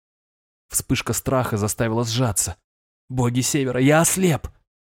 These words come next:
Пальцы дрогнули. Хозяин штормов выскользнул из моей хватки и тут же застонал. На нас обоих шквалом налетели шепчущие голоса. "Они, они, они! Они здесь!"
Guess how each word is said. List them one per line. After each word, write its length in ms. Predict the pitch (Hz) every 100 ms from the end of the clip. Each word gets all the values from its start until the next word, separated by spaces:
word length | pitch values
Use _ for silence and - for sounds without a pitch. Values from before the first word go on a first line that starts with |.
| _ _ _ _ _ _
Пальцы 300 | 98 92 -
дрогнули. 480 | 104 107 95 87 87 _ _ _
Хозяин 320 | - 101 104
штормов 500 | 101 - 104 113 104 - _ _
выскользнул 720 | 101 151 - - 123 113 110
из 200 | - 113
моей 200 | 117 113
хватки 440 | - 131 120 - 101
и 60 | 135
тут 220 | - 147
же 100 | 135
застонал. 640 | 131 - 147 135 101 - - _ _ _ _ _ _ -
На 100 | 92
нас 200 | 101 107
обоих 460 | 101 113 101 - _ -
шквалом 560 | - - 127 131 120
налетели 580 | 120 120 120 135 127 - _ _ _
шепчущие 720 | - 135 135 - 131 - 123
голоса. 560 | 127 123 123 - 90 - _ _ _ _ _ _ _ _
"Они, 360 | - 131 127 135
они, 240 | 147 143
они! 440 | 147 170 170 - - _ _
Они 280 | - 135 175
здесь!" 760 | 165 - 180 170 139 - - -